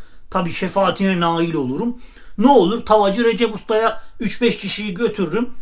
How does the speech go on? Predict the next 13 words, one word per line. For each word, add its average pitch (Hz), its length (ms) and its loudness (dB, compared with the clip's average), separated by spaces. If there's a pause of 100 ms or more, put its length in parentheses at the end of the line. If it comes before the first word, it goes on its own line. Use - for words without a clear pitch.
(200)
kebap 233 420 6
yediririm, 165 480 0
birine 226 420 0 (400)
Audi, 208 460 4
birine 214 380 0
B 214 100 8
M 214 120 2
W, 190 320 0
tabii 190 260 0
son 220 260 2
model 175 340 0
arabaları 202 460 4
yapıştırırım. 214 760 -2